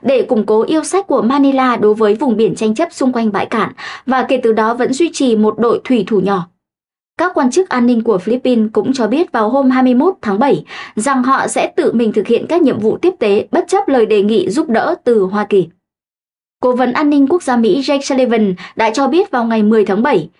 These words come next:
rằng Washington sẽ làm những gì cần thiết để bảo đảm đồng minh hiệp ước của mình có thể tiếp tế cho tàu Sierra Madre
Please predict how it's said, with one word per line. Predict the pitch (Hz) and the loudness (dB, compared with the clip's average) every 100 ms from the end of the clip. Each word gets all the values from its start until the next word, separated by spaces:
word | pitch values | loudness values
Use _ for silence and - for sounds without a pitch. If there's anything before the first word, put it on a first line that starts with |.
| - - - | -20 -16 -6
rằng | 220 262 247 | -2 0 0
Washington | 320 320 302 311 285 | 0 0 0 2 0
sẽ | 277 254 | 0 -2
làm | 302 220 | 0 0
những | 190 - | -2 -2
gì | 233 | -2
cần | 196 190 | 0 -2
thiết | 175 302 381 - - | 0 -2 -2 -6 -4
để | 262 240 | 0 0
bảo | - 233 175 | 0 -2 -2
đảm | 196 196 165 | -2 -2 -2
đồng | 220 226 | 0 2
minh | 269 269 | 2 2
hiệp | 247 - | 2 0
ước | 330 370 | -2 0
của | 226 | 0
mình | 208 190 180 - - | 0 0 -4 -8 -4
có | 214 | -4
thể | 285 226 | 0 -2
tiếp | 320 381 | 0 -2
tế | - 208 | 0 0
cho | 202 262 | 0 -2
tàu | 247 214 | -2 -2
Sierra | - 277 262 | -2 -2 0
Madre | 240 247 247 220 240 | 0 -2 -2 0 2